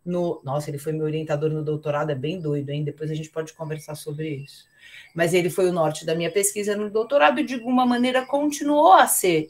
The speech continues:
né, depois do doutorado. É, enfim, por quê, né? Em que sentido? No sentido de que os textos aqui, né, independentes mais relacionados, eles tratam, né, de, de,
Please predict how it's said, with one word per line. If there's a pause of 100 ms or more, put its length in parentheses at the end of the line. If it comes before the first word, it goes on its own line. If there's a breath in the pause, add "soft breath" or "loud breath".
(120)
né,
depois
do
doutorado. (920 soft breath)
É,
enfim,
por
quê,
né?
Em
que
sentido?
No
sentido
de
que
os
textos
aqui,
né,
independentes
mais
relacionados,
eles
tratam, (520 soft breath)
né,
de,
de,